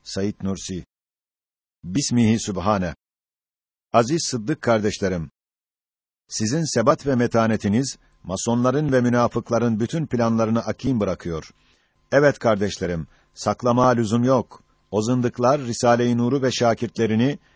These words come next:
tarikata ve bilhassa Nakşi tarikatına kıyas edip, o ehli tarikatı mağlup ettikleri planlar ile bizleri çürütmek ve dağıtmak fikriyle bu hücumu yaptılar.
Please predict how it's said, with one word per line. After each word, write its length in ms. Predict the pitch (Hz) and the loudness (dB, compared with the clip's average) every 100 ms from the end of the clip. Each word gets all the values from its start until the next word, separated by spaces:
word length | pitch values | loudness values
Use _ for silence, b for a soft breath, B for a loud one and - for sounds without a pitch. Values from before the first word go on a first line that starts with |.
| _ | _
tarikata 600 | - 87 110 117 104 135 | -8 -6 -2 -2 0 0
ve 140 | 101 101 | 0 0
bilhassa 460 | 165 143 - 131 | 0 0 0 0
Nakşi 360 | 120 113 - 139 | 0 -2 -4 -2
tarikatına 600 | 120 120 117 113 117 117 | -2 -2 -2 -2 -2 -2
kıyas 340 | - 113 107 | 0 -2 0
edip, 320 | 107 120 165 b b b b - | 0 0 -2 b b b b -10
o 100 | 151 | -2
ehli 280 | 123 117 123 | 0 2 0
tarikatı 540 | 120 117 123 117 120 | 0 0 0 0 0
mağlup 400 | 113 113 120 147 | 2 2 2 0
ettikleri 520 | 127 - 120 113 113 107 | -2 -4 -6 -2 -2 0
planlar 460 | 104 110 110 127 | 0 2 2 2
ile 280 | 123 113 127 b b b b | 2 0 0 b b b b
bizleri 500 | 76 90 98 110 135 | -8 -6 -2 0 0
çürütmek 580 | - 113 120 - 135 - | 0 -2 -2 0 -2 0
ve 140 | 120 104 | -2 2
dağıtmak 480 | 110 117 131 151 | 2 2 -2 -4
fikriyle 560 | - 120 123 165 135 98 | -4 -6 -2 0 0 0
bu 160 | 104 90 | 0 -2
hücumu 360 | 95 110 107 | -2 0 0
yaptılar. 640 | 104 95 - 95 92 - | 0 -2 -2 -2 -4 -8